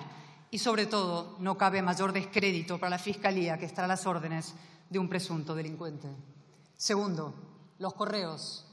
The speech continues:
incriminatorios. García Ortiz tiene la obligación moral, institucional y penal de entregar todos los correos que recibió y envió desde su cuenta privada los días álgidos de las filtraciones del cinco al dieciocho de marzo.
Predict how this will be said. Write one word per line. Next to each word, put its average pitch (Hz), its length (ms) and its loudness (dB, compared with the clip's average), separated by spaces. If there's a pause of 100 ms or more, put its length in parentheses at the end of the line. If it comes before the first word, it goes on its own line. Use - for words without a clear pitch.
(220)
incriminatorios. 175 1080 -2 (640)
García 208 420 6
Ortiz 240 280 4
tiene 240 200 4
la 233 80 10
obligación 208 760 6
moral, 196 640 10
institucional 220 800 4
y - 120 4
penal 214 560 8 (320)
de 226 80 6
entregar 233 480 8
todos 320 220 8
los 311 140 8
correos 233 440 6
que 233 160 0
recibió 247 600 2
y 220 100 2
envió 254 340 4
desde 208 220 2
su - 160 -4
cuenta 285 380 2
privada 196 880 6
los 208 140 4
días 226 240 6
álgidos 220 440 6
de 233 60 2
las 240 120 4
filtraciones 214 640 -2
del 170 120 -4
cinco 190 320 -2
al 190 60 0
dieciocho 175 360 -4
de 165 80 0
marzo. 151 400 -2